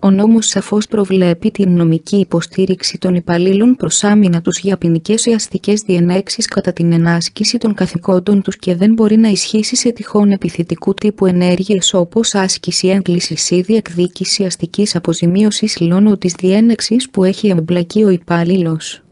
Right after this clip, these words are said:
Επίσης η νομική υποστήριξη δεν χωρεί αν ο υπάλληλος στραφεί κατά του φορέα ή συναδέλφων του για θέματα σχετικά με εργασιακές ή άλλου είδους διενέξεις.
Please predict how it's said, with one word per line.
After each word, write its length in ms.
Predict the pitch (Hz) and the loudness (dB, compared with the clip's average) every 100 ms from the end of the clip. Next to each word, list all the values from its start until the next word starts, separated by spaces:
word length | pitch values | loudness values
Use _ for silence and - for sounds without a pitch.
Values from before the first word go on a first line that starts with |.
| _ _ _ - | _ _ _ -6
Επίσης 540 | 175 - 214 - 233 | -4 0 -2 0 -4
η 60 | 196 | 0
νομική 400 | 175 165 165 202 | 2 2 0 0
υποστήριξη 760 | 190 170 165 - 208 226 - | 0 -2 -4 -2 -2 0 -4
δεν 220 | 175 202 226 | 0 0 0
χωρεί 380 | - 175 190 202 | 0 0 2 2
αν 180 | 185 | 0
ο 60 | 185 | 0
υπάλληλος 640 | 175 - 170 170 170 165 - | 0 0 -2 0 0 -2 -4
στραφεί 440 | - 175 - 202 | -4 -6 -2 -4
κατά 260 | - 214 220 | -2 -4 -4
του 120 | 202 | -4
φορέα 500 | - 175 165 180 220 | -2 0 0 0 0
ή 60 | |
συναδέλφων 960 | 233 - 196 175 170 170 170 - 190 226 | 0 0 0 0 2 2 0 0 0 2
του 120 | 254 | 2
για 200 | 240 202 | 2 0
θέματα 500 | - 202 202 190 175 | 0 2 2 2 -2
σχετικά 540 | - 180 170 156 196 | -4 -4 -4 -2 2
με 140 | 214 214 | 2 2
εργασιακές 720 | 175 170 - 180 175 220 226 | 0 -2 -2 0 0 0 0
ή 60 | 262 | 2
άλλου 260 | 262 277 | 4 6
είδους 280 | 262 240 214 | 4 4 0
διενέξεις. 920 | 196 170 165 170 170 - - - - | 0 2 4 2 0 -4 -8 -8 -10